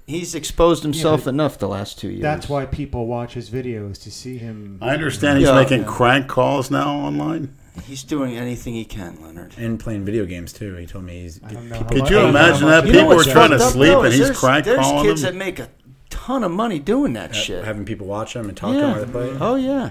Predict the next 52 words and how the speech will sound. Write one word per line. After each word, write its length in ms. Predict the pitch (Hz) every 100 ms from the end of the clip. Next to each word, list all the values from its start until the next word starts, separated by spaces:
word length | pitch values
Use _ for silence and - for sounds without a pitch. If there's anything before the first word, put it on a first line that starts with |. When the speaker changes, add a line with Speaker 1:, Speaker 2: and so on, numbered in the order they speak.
| -
Speaker 4:
But, 360 | 113 - 127
so 100 | -
Jason 300 | 101 110 104
is 140 | 104 104
doing 200 | 117 113
that? 180 | 117 113
He's 200 | 104 -
Speaker 1:
Yeah, 140 | 220
but 140 | 135 135
he 60 |
Speaker 4:
doing 80 | 156
Speaker 1:
doesn't 200 | 139 143
make, 220 | 131 110
uh, 40 | 110
he 240 | 107 101
doesn't 260 | - - -
make 100 | 90
Speaker 4:
Right. 80 | 71
Speaker 1:
shit. 280 | - - - _ -
They're 100 | 123
not 180 | 104 110
doing 160 | 92
it. 80 | 104
They 60 | 143
Speaker 4:
And 80 | 180
Speaker 1:
know 120 | 196
he's 140 | 190
a 60 | 175
Speaker 4:
so 100 | - 196
Speaker 1:
scam 180 | 131
artist. 520 | 78 78 78 - - - _ _ _ -
Even 280 | 165 185 151
Chuck 240 | - 185 185
Basher 360 | 196 220 139
does 300 | 107 98 101
it, 80 | 104
but 120 | 123
he 60 | 156
has 100 | 151
somebody 300 | 175 165 156
else 160 | 160 151
play 260 | - 170
the 120 | 156 135
game 280 | 156 165
and 80 | 143
he 60 | 127
pretends 480 | - 123 151 156 117
like 120 | 98
he's 160 | 92
playing. 440 | - 90 82 82 78
Speaker 4:
Oh, 60 | 98
yeah? 360 | 95 104 123